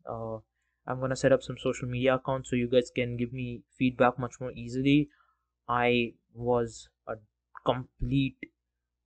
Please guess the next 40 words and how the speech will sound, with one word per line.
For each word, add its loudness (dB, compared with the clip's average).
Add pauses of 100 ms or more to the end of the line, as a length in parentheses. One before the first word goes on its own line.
(320)
butthead 4
in -6
the -2
sense -4
that 2 (120)
I 2
didn't -4
understand -4
that -4 (380)
you, -4 (160)
you 2
guys 8
possibly -8
can't -6
give -2
me -8
a -12
feedback -2 (120)
through -8
the -2
website, -2
right? -2
It's -12
just -10
too -6
much -10
work. -2 (300)
So 4 (640)
I'll 6
start 0
some -2
social -4
media 4
accounts. -4
I -4
already -4
have -2
a -2
Twitter -2
account. -4